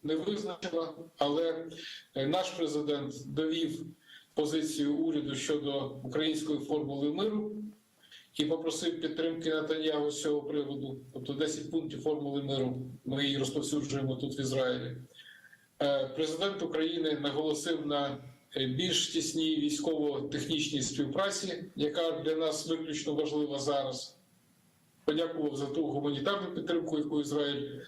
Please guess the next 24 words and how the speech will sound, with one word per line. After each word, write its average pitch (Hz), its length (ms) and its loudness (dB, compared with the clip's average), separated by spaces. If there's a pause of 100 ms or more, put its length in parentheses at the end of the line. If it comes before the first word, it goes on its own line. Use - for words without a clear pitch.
(140)
надає 151 440 2
з 147 80 -2
перших 147 400 -2
днів 143 180 0
війни. 135 460 0 (1500)
У, 156 80 4
у 170 560 2
Бенjamіна 175 500 2
Натаньяху 165 520 2
було 160 280 4
одне 160 160 2
прохання, 160 500 0
пов'язане 143 580 0
із - 320 -4
голосуванням 139 720 0
в 139 60 2
оон 175 340 0 (280)
щодо 151 320 0
критичної 147 600 0
для 135 80 0
Ізраїля 135 540 2
резолюції, 147 560 0
пов'язаної 135 840 0
із, - 480 -2